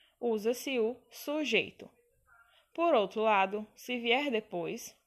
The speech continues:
usa o objeto. Como eu falei, sempre antes do verbo vai vir o sujeito, tá? E depois do verbo, se for referenciar ao sujeito, você vai ter que usar o objeto,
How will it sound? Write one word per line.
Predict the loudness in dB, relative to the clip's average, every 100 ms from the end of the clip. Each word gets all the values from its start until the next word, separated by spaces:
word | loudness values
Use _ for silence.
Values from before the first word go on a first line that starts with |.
| _
usa | -4 -2 0 0 -4 -8 -8
o | -6 -6 _
objeto. | 2 4 4 2 4 4 0 -20 _ -20 _
Como | -6 -2
eu | 0
falei, | 2 2 0 -4 -18 _ _
sempre | -14 -2 0 2 -2 -4 -2 0
antes | -2 -4
do | -6
verbo | 2 2 2 -6 -12 _
vai | -2 0
vir | 0 -2 0
o | 0 -2
sujeito, | -4 -4 -2 0 -2 -4 -18 -20 _
tá? | -16 -8 -8 -8 _ _ -20 _
E | -6
depois | -2 2 2 0 2 4 4 0
do | -6
verbo, | 0 2 2 -6 -12 _ _
se | -12 -4 -4
for | -2 -2 0
referenciar | 0 -2 -2 -4 -4 -6 -4 -2 -2 -6 _ _
ao | -4 -2 -2
sujeito, | -8 -8 -6 -6 -6 -10 -10 -20 -20 -10
você | -4 -2
vai | 0 0
ter | 0 0
que | -2
usar | -4 -2
o | -2
objeto, | -4 -2 -4 -4 -10